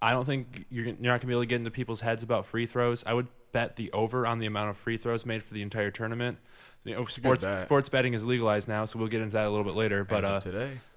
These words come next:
Speaker 1: yeah, um, and, yeah, I don't know. I just think that this is gonna make the favorites better because they're not gonna have crowd momentum.
Speaker 2: I actually didn't think of it that way, but no, I, I usually,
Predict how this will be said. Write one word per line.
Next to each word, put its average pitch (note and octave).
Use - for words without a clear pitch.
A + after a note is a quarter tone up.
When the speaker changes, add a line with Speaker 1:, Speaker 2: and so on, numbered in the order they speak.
Speaker 1:
yeah, A2
um, G#2+
and, B2
yeah, C3+
I C3
don't D3
know. D#3+
I G#2+
just C3
think C#3+
that C3+
this C3
is B2+
gonna C3
make B2
the -
favorites A#2
better G2
because G2+
they're A2
not G#2
gonna A2
have G2+
crowd F#2
momentum. F2
Speaker 2:
I C3+
actually G#3+
didn't A#2
think B2
of G2
it F2
that F2
way, F2+
but F#2
no, G2+
I, F#2+
I B2
usually, A#2+